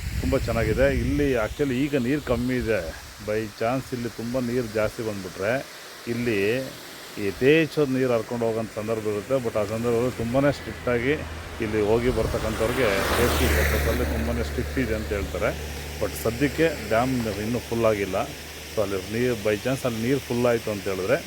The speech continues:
ಅಲ್ಲಿಂದ ನೀರು ತುಂಬ ದೊ-, ದೊಡ್ಡ ಮಟ್ಟದಲ್ಲಿ ನೀರು ಇಲ್ಲಿಂದ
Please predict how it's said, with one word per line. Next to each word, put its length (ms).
ಅಲ್ಲಿಂದ 260
ನೀರು 360
ತುಂಬ 380
ದೊ-, 260
ದೊಡ್ಡ 280
ಮಟ್ಟದಲ್ಲಿ 420
ನೀರು 140
ಇಲ್ಲಿಂದ 360